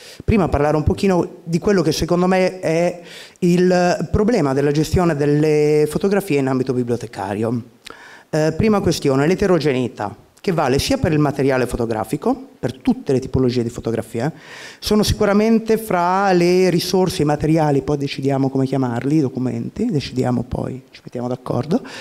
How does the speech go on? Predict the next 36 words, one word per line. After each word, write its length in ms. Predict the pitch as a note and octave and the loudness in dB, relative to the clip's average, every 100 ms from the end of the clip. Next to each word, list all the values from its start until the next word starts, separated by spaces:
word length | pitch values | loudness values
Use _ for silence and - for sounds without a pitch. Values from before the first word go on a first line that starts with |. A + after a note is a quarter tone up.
| - - - - - _ _ | -16 -16 -16 -18 -20 _ _
e, 540 | - A3 C4+ G#4+ - - | 2 4 4 2 0 -2
eh, 960 | F3+ F3+ F3 F3 E3+ E3+ E3+ E3+ E3+ | 2 2 4 4 4 4 4 2 0
sicuramente 540 | - - A#3+ A#3+ A#3+ F#3 | -2 0 2 4 2 2
la 80 | |
loro 200 | F#3 G#3+ | 4 4
eterogeneità 840 | G3+ G3+ G3 F3+ G3 G3 F#3+ B3 A#3+ | 4 2 2 2 2 2 2 2 4
e 100 | E3+ | 4
la 140 | E3 | 4
loro, 400 | F3+ A3+ C4 A#3 | 4 4 4 4
la, 260 | F#3 F#3 F3+ | 4 4 4
la 140 | F3 | 4
loro 180 | G3 A3 | 4 2
complessità, 560 | A3 G3+ F3+ - G3 G3+ | 2 2 2 0 0 2
il 100 | F#3+ | 4
loro 200 | F#3+ F#3 | 4 2
essere 340 | G3 - F3+ | 2 0 0
veramente 460 | E3+ E3 G3+ A3+ F#3 | 2 2 2 2 0
proteiformi 580 | E3 D#3 D#3 G3 F3 | 0 0 0 2 2
da 80 | D#3 | 2
certi 280 | D3 E3+ E3+ | 0 -2 0
punti 260 | F3 F#3+ G3+ | 2 2 2
di 100 | G3+ | 2
vista 640 | D3+ C3+ - D#3+ E3 E3 - - - - | 2 0 0 0 0 -2 -10 -16 -18 -6
al 540 | G#3+ A3 A3 G#3+ G#3 A3 | 0 4 4 4 4 4
mondo 380 | G3+ D4 A#3+ | 4 6 4
delle 240 | D#3 E3 E3 | 4 4 4
eterogenee 640 | E3 G3 F#3+ F#3 D4+ F3 | 2 2 2 2 2 2
biblioteche, 560 | C#3 C#3 B2+ B2+ A2+ A#2+ | 2 2 0 0 0 0
perché 180 | C#3 E3 | 0 2
anche 180 | A#3 G#3 | 2 2
le 100 | E3+ | 2
te-, 400 | F3 E3 D#3+ D#3 | 2 4 4 2
biblioteche 440 | E3+ E3 A#3 G#3+ | 2 2 0 0
sono 200 | D#3 D3 | 0 2
molto 240 | F3 G3+ | 2 2
eterogenee, 920 | F3+ C#3 C#3 C3 D3 D3 D#3 E3 F3 | 0 2 0 2 2 4 4 2 0